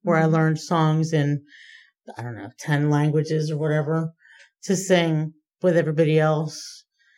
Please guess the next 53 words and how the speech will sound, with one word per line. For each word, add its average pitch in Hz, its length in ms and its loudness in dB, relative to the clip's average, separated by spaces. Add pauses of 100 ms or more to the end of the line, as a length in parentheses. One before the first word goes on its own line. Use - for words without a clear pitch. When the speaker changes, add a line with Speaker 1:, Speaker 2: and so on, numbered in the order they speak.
(260)
Speaker 1:
And 180 180 2
then 165 540 0
as 165 180 0
I, 156 320 2 (240)
and 180 120 2
I, 175 60 2
and 180 180 2
I 180 40 4
always 170 280 0
had 170 180 2
access 160 520 0
to 147 280 0
dance. 165 260 -2
I 139 100 -2
had 180 120 2
dance 175 300 0
classes 180 520 -2
from 180 140 -6
the 160 100 -2 (120)
time 160 260 -2
I 147 80 0
was, 147 220 -4
like, 139 180 -2 (260)
eight 143 220 -4 (260)
through 156 280 0
I 139 100 2
was 143 260 -4
sixteen 170 440 -4
or 180 100 -2
something. 190 480 -6
Speaker 2:
Mm-hmm. 196 440 -6 (160)
Speaker 1:
So 240 140 2
I 233 60 6
always 208 300 2
had, 202 200 0
like, 185 180 2
all 185 160 2
the 175 140 0
things 185 380 -2
that, 170 180 -2 (120)
you 165 140 -4
know, 147 320 -2 (760)
kids 190 340 2
should 175 180 -2
hopefully 180 420 2
get 170 260 0
if 156 140 -6
they 147 100 0
want. 147 300 -2
You 156 100 0
know, 147 60 0
I 147 80 0
had 156 260 -2